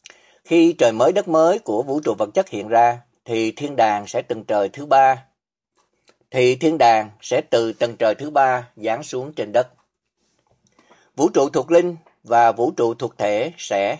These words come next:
hiệp một. Đức Chúa Trời sẽ đời đời hiện diện trong vũ trụ thuộc thể với loài người chúng ta. Danh từ đền tạm, đền thờ Đức Chúa Trời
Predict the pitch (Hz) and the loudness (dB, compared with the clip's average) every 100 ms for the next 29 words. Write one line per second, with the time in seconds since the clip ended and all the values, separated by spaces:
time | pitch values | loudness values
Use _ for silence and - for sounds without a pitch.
0 | - 104 104 92 87 _ _ _ _ _ | -8 -12 -6 -6 -6 _ _ _ _ _
1 | _ _ _ 165 - 190 180 110 107 101 | _ _ _ -6 -2 -2 0 2 2 0
2 | 104 - 139 151 113 110 104 101 107 117 | -6 -6 0 2 2 0 0 -4 -8 -8
3 | 101 95 98 123 123 104 123 120 101 98 | -8 -8 -4 -4 -4 -8 -8 -6 -8 -8
4 | 104 - 101 95 135 139 139 101 98 95 | -14 -12 -8 -6 -2 -2 -2 -6 -8 -12
5 | 90 - 110 117 104 87 _ _ _ _ | -12 -16 -10 -4 -4 -6 _ _ _ _
6 | _ _ _ _ _ _ _ _ _ _ | _ _ _ _ _ _ _ _ _ _
7 | _ _ _ _ _ _ _ _ - 185 | _ _ _ _ _ _ _ _ -2 -2
8 | 202 135 135 127 127 120 117 110 131 107 | 2 2 4 2 0 2 2 2 -2 -10
9 | _ _ - 123 120 123 120 139 - 196 | _ _ -2 -2 2 2 4 2 0 -2
10 | 190 117 110 104 | 0 2 2 0